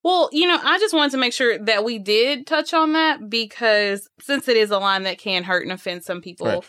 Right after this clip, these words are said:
Speaker 2: Well, I mean, I
Speaker 1: That's
Speaker 2: didn't
Speaker 1: why
Speaker 2: mean it to be,
Speaker 1: Yeah,
Speaker 2: to
Speaker 1: no,
Speaker 2: be
Speaker 1: no, I know
Speaker 2: offensive.
Speaker 1: you, I know you didn't because you took it th-, probably the way that they,
Speaker 2: They
Speaker 1: that
Speaker 2: wrote
Speaker 1: they
Speaker 2: it.
Speaker 1: wrote it, the way that they intended it. But just because it is something that's like that, I felt like the responsible thing to do is be like, "Hey, I know that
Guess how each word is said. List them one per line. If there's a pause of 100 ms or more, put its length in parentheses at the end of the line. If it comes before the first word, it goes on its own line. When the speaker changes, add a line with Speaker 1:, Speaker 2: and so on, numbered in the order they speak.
(160)
Speaker 2:
Well,
I
mean,
I
Speaker 1:
That's
Speaker 2:
didn't
Speaker 1:
why
Speaker 2:
mean
it
to
be,
Speaker 1:
Yeah,
Speaker 2:
to
Speaker 1:
no,
Speaker 2:
be
Speaker 1:
no,
I
know
Speaker 2:
offensive.
Speaker 1:
you,
I
know
you
didn't
because
you
took
it
th-,
probably
the
way
that
they, (200)
Speaker 2:
They
Speaker 1:
that (120)
Speaker 2:
wrote
Speaker 1:
they
Speaker 2:
it.
Speaker 1:
wrote
it,
the
way
that
they
intended
it. (340)
But
just
because
it
is
something
that's
like
that,
I
felt
like (220)
the
responsible
thing
to
do
is
be
like,
"Hey,
I
know
that